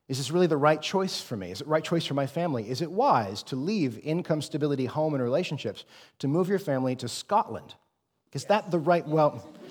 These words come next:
<laughs> we can say that now, after the waiting. <laughs> Uh, but it wasn't clear at the time. And I remember sharing with one of my members, I said, "I've always thought about wondering if I should get a P H D."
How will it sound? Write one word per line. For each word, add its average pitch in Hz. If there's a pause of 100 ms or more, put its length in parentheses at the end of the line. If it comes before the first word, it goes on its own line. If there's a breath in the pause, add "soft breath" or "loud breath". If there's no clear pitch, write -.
<laughs> 247 (1500 loud breath)
we 220
can 202
say 196
that 156
now, 151
after 202
the 190
waiting. 202
<laughs> - (1600 loud breath)
Uh, 156
but 175
it 175
wasn't 202
clear 214
at 190
the 151
time. 170 (720)
And 147
I -
remember 190
sharing 190
with 160
one 170
of 175
my 156
members, 160
I -
said, 120
"I've 135
always 160
thought 160
about 131
wondering 135
if 120
I 113
should -
get 117
a 110
P 123
H 117
D." 147